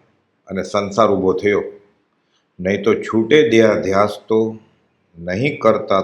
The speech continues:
તું કર્મ, નહીં ભોગતા તું તેહનો, એ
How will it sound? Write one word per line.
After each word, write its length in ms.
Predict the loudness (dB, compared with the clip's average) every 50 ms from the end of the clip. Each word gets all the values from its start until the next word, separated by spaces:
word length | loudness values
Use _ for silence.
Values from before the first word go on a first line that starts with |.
| -2 -4
તું 120 | -8 -8 -6 -2
કર્મ, 220 | -2 -2 -2 -2 -6 -10 -14 _ _ _ _ _ _ _ _ _ _ _ _ _ _ _ _ _ -12
નહીં 420 | -8 -6 -4 -2 0 0 0 2
ભોગતા 440 | 4 4 4 4 2 0 0 0 0 0
તું 180 | -2 -6 -6 -4 0
તેહનો, 420 | 2 2 4 2 2 0 -4 -6 -8 -10 -14 -20 _ _ _ _ _ _ -6
એ 120 | -2 0